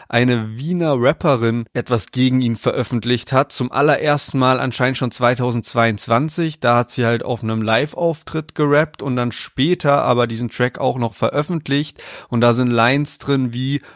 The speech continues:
„Und das Opferkind Young Huren, kommt die Wahrheit ans Licht, verlässt du Otterkring mit Frakturen.“ Otterkring ist halt so ein Stadtteil in Wien. Und außerdem rappt Kitana in ihrem Song Kitana Season:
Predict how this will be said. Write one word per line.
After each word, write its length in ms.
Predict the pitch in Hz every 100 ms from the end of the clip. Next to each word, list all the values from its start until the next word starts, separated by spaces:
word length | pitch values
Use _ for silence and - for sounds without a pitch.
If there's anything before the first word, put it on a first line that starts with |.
| -
„Und 160 | 123 113
das 200 | 117 -
Opferkind 680 | 151 - 143 - 139 131
Young 300 | 123 120 113
Huren, 340 | 131 151 156 156
kommt 300 | 131 120 -
die 100 | 110
Wahrheit 480 | 117 139 143 131 135
ans 240 | 113 -
Licht, 360 | 131 143 - -
verlässt 440 | 117 113 127 -
du 80 | -
Otterkring 720 | 139 143 131 - 127 127 123
mit 160 | 120 -
Frakturen.“ 800 | 113 110 - - 127 107 104 - _ _
Otterkring 540 | 117 120 113 - 113 110
ist 140 | -
halt 180 | 104 101
so 140 | 107
ein 380 | 107 104 104 -
Stadtteil 580 | - - 120 - 110 110
in 180 | 107 104
Wien. 340 | 131 151 165 - - - - -
Und 360 | 135 165 - 127
außerdem 720 | 143 147 147 139 143 143 120
rappt 380 | 120 139 - -
Kitana 560 | 120 127 127 135 131
in 180 | - 131
ihrem 220 | 131 120
Song 300 | - 127 123
Kitana 420 | 120 117 120 117
Season: 440 | 110 - 151 156